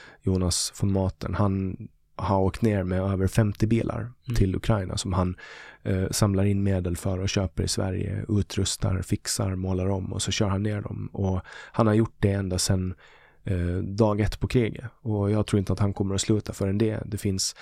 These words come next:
Speaker 1: volontära organisationer, ehm, Gula Blåa Bilen,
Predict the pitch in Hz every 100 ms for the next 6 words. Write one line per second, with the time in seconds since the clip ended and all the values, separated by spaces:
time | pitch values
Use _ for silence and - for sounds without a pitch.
0 | - - - - 107 95 117 110 107 95
1 | 92 95 - 95 101 95 92 90 95 -
2 | - - _ 107 92 87 87 90 - -
3 | - - 110 110 101 98 104 95 98 104
4 | 101 92 92 95